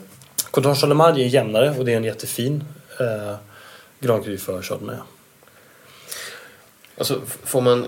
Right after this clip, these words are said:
Speaker 2: kan man drista sig till att bara så här jämföra Cotonui och Cote d'Or som, som helhet? Eller är det för, blir det för svepande om man ska säga att Cotonui har en viss stil och Cote d'Or har
Speaker 1: Ja,
Speaker 2: en viss stil?
Speaker 1: nej, ja,
Speaker 2: Om man ska liksom ta upp det, ta upp den
Speaker 1: det är
Speaker 2: nivån,
Speaker 1: inte
Speaker 2: så att
Speaker 1: alltid
Speaker 2: säga,
Speaker 1: helt
Speaker 2: mer
Speaker 1: enkelt.
Speaker 2: övergripande.
Speaker 1: Det är inte alltid helt enkelt när man provar blint att säga: "Det här måste vara Cotonui eller Cote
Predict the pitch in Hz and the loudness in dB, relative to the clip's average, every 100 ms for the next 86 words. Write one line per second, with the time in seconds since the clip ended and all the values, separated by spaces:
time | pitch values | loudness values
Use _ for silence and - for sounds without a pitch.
0 | - 131 123 131 131 147 151 113 110 107 | -2 0 0 0 0 -2 0 0 0 2
1 | 101 101 92 85 - 110 101 - 98 87 | 2 4 2 0 -2 0 0 0 0 2
2 | 87 85 - - - - - - _ - | 2 0 -6 -20 -20 -20 -20 -20 _ -6
3 | 104 104 98 95 - - 101 95 110 117 | -4 -2 0 0 0 -4 -8 -2 2 2
4 | - 101 104 101 123 95 135 - 95 107 | 2 -4 -4 -2 0 0 0 0 0 2
5 | 120 120 110 87 95 - 107 110 120 - | 2 4 2 4 0 -2 -2 0 2 4
6 | 104 - - 95 - - 95 - - 92 | 2 2 0 0 2 0 0 -4 -2 0
7 | 85 - 98 98 101 92 92 87 87 82 | -2 -2 -6 0 0 0 0 -2 -4 -8
8 | - 90 87 147 - 92 87 170 190 220 | -4 -4 -4 -6 -6 -4 0 4 6 6
9 | 214 - - - 165 165 190 202 175 185 | 4 -2 -2 0 2 6 6 8 8 8
10 | 190 170 170 101 - 101 101 98 92 - | 4 0 -2 -2 0 -2 -2 -4 -6 -2
11 | 107 82 98 101 113 123 - 101 90 208 | -2 2 2 2 0 -2 2 2 4 4
12 | 208 - 214 190 208 185 156 127 - 95 | 4 6 8 8 6 6 6 6 4 0
13 | - 151 185 190 196 165 170 151 135 127 | -4 -2 2 6 6 6 4 4 4 2
14 | 120 117 127 113 110 120 139 95 92 - | 0 0 2 4 4 2 0 -2 -6 -6
15 | - - 110 95 95 107 101 101 - 98 | -4 -2 0 0 0 0 0 -2 -6 -6
16 | 101 104 95 92 - | -6 -4 -4 -8 -14